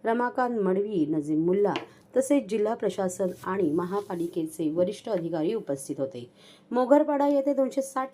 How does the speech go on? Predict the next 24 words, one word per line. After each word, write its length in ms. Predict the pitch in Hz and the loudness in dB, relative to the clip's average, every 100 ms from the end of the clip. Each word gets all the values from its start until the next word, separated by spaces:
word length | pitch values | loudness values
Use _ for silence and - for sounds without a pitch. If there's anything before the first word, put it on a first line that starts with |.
| 262 | -10
मीटर 220 | 254 262 | -4 -4
उंचीची 500 | 240 208 220 196 220 | -2 -4 -6 -10 -12
प्रेक्षक 400 | 202 175 - 185 180 | -6 -6 -4 -6 -2
गॅलरी, 320 | 180 175 185 | -2 0 -2
कन्व्हेन्शन 520 | 185 170 160 156 165 | -2 -2 -4 -6 -8
सेंटर, 380 | 160 170 165 165 | -4 -4 -2 -4
हॉटेल, 500 | 160 165 175 170 175 | -6 -6 -4 -2 -2
गोल्फ 280 | 170 170 175 - | -2 -2 -4 -8
कोर्स, 440 | 190 185 - - - - - - - | -6 -4 -6 -10 -18 -20 -20 -20 -2
मॉल, 260 | 202 202 214 | 4 4 4
कार्यालये, 600 | 214 185 185 190 185 190 | 0 2 4 4 2 0
कला 280 | 190 175 170 | 0 0 0
दालने 340 | 170 170 175 - | 0 0 0 -2
असा 200 | 208 247 | -4 -2
सुमारे 280 | 262 254 262 | -2 -2 -4
आठ 340 | - 214 247 | -2 -2 0
हजार 240 | 254 254 | -2 -2
कोटी 300 | 262 247 247 | -2 -4 -4
रुपयांचा 460 | 240 233 226 220 233 | -4 -4 -4 -2 -4
प्रकल्प 460 | - 185 190 196 202 | -4 -2 -2 -2 -4
प्रस्तावित 520 | 180 - 175 160 160 | -4 -4 -4 -4 -4
आहे. 240 | 175 185 202 | -4 -4 -4
त्यासाठी 440 | 202 190 190 196 | -4 -4 -2 0
लागणारी 460 | 170 165 202 240 | 0 0 -2 -2